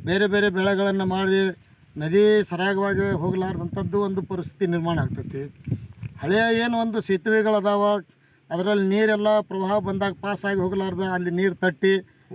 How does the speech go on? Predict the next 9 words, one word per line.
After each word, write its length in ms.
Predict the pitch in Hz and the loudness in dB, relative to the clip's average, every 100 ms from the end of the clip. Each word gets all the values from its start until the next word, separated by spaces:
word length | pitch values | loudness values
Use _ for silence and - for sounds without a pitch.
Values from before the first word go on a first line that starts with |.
| - | -10
ಗ್ರಾಮಗಳಲ್ಲಿ 680 | 151 175 202 208 214 214 208 | -2 0 2 2 2 2 2
ಒಳಗೆ 300 | 202 202 180 | 0 0 -4
ಸೇರಿ 380 | 185 196 190 190 170 - - | -4 0 2 0 -4 -18 -16
ಗ್ರಾಮಗಳಲ್ಲಿ 640 | - 165 196 208 208 208 202 | -4 -2 -2 0 0 0 -2
ಮನೆಗಳಾಗಲಿ 880 | 190 185 196 196 190 185 185 190 180 - - - - | -2 -2 -2 -2 -2 -2 0 0 -2 -10 -20 -20 -8
ಅಥವಾ 400 | 143 151 151 180 | -6 -4 0 0
ಜನರಾಗಲಿ 760 | 175 165 185 196 180 175 180 180 - - - - - | 0 0 0 2 2 2 2 2 -2 -8 -10 -10 -4
ದನಗಳಾಗಲಿ 520 | 165 196 220 202 190 | 0 2 2 2 0
ಹಾನಿಯಾದಂಥ 540 | 165 175 180 180 175 | -2 -2 -2 -2 -4